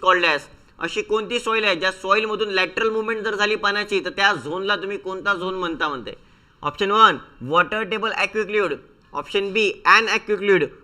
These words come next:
ऑप्शन सी झोन ऑफ सॅच्युरेशन की ऑप्शन डी none of the above. पटकन सगळ्यांनी आन्सर करायचं आहे. बरोबर आहे. तीनशे पुट्टे लाईव्ह आहे आणि अठ्ठ्याऐंशी लाईक आहे, म्हणजे किती बदमाश पुट्टे म्हणाव. ओके, किती दगाबाज कार्यक्रम आहे हा, धोका दिल्यासारखा.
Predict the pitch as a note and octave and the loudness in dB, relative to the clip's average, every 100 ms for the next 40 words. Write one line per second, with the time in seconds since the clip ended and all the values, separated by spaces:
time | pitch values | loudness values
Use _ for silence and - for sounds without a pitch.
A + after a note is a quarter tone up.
0 | - D3+ - G#3 G3+ A3 E3 G#2+ F3 A3 | -2 -2 0 -4 -2 -2 -4 -4 -2 2
1 | A3+ G#3+ A3 G#3 G#3 G3 F3 C#3 - D3 | 4 2 -2 -2 -4 -2 -4 -4 -6 -6
2 | - E3 E3 F#3 D3+ - - _ G2 D3 | -6 -10 -4 -2 -2 -6 -20 _ -10 -4
3 | F3 E3 C3+ C3 A2 G2 - _ - - | -2 -2 0 0 0 -4 -8 _ -10 0
4 | E3+ - F3+ F#3 F#3+ - - D#3 C#3 D3+ | 0 2 4 4 2 -12 -8 -4 -2 -2
5 | D3+ E3 E3+ - C3+ C#3 C3+ D3 D#3 D#3 | -2 -2 -4 -8 -8 -6 -6 -4 -4 -6
6 | C3 A#2+ A#2 D3 C#3 C3 A2 - - - | -8 -6 -6 -6 -6 -6 -8 -12 -20 -20
7 | - - B2 D3 E3 A2+ - - E3 F3 | -20 -14 -6 -4 -2 -4 -10 -8 -6 -4
8 | G3+ F#3 F#3 F#3+ F#3 F3+ F#3+ A3+ A#3 E3+ | -4 -4 -4 -2 0 2 2 0 -2 -6
9 | F3 D3+ - F3+ F#3 F3+ C#3+ B2+ B2 A#2 | -2 -2 -2 -4 -2 -2 -2 -2 -4 -6
10 | C#3 - D#3 G#3 E3 D3+ F3+ F3+ E3+ D#3+ | -8 -10 -6 -4 -4 -4 -6 -6 -10 -8
11 | E3+ D#3+ D#3+ D#3 - - - - B2+ E3 | -4 -2 -4 -6 -20 -20 -18 -12 -8 -6
12 | D#3 D#3 F3+ C3+ D#3+ F3+ F3 F3 E3 E3 | -6 -6 -4 0 4 4 4 2 0 -2
13 | D#3+ E3 D#3+ D3+ D3 A#2 C#3+ D#3+ D#3 D#3 | -2 -2 -2 -2 -4 -6 -8 -6 -4 -4
14 | D3+ D3+ C#3+ C3+ | -4 -6 -6 -6